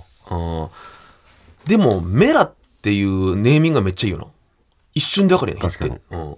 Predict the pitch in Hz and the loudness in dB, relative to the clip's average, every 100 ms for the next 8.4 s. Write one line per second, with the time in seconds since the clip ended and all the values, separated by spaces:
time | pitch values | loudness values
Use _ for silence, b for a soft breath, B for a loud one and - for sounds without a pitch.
0 | - 73 76 95 92 85 - 85 90 - | -14 -10 -8 -6 -6 -8 -12 -8 -8 -8
1 | 87 80 73 65 53 57 55 92 90 98 | -8 -6 -8 -10 -12 -16 -10 -4 -2 0
2 | 120 104 113 85 - - 73 - - 117 | 0 -2 -4 -6 -8 -12 -12 -12 -2 0
3 | 95 62 78 - _ _ _ _ _ _ | 0 -4 -10 -14 _ _ _ _ _ _
4 | - 165 151 104 85 113 104 78 - 95 | 0 4 4 4 2 2 2 -2 -2 -2
5 | 73 60 - B B - 85 127 113 87 | -4 -10 -16 B B -8 2 4 4 4
6 | 92 101 87 78 78 85 78 76 65 - | 2 2 2 0 -2 -2 -2 -4 -8 -6
7 | 92 110 110 85 80 71 - - 69 64 | -4 0 0 0 -4 -8 -12 -12 -8 -8
8 | 53 85 80 | -10 -10 -10